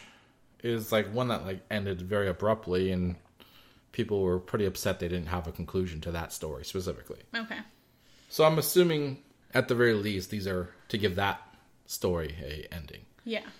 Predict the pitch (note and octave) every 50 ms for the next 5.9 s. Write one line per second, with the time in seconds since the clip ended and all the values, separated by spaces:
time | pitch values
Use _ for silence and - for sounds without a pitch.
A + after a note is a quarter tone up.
0 | - _ - E2+ E2 D#2+ E2+ F#3 - G#2+ F#2+ F2 G2 C3+ C3+ - - A#2+ A2 A2
1 | A#2+ A2 - - - - - - - B2+ B2 - - C3 A2+ - - C#3 C#3 C3+
2 | B2+ B2 A#2 - - A#2+ A2 A2 G#2+ G#2+ - - G#2 F#2 E2+ D#2+ F2 F#2 - F2+
3 | F2 F2 - - G#2+ G2+ G2 F#2+ - - - - - F#2 G#2 A#2 A#2+ A#2 A2 G#2+
4 | G#2+ G2+ G2+ G2 - - - G#2+ G2+ G2 G2+ G#2 - - G2+ G2+ - - - -
5 | - G#2 G2+ G2 G#2 G2 F#2 F#2 F2+ F2 F2 F2+ F2+ F#2+ F#2 - -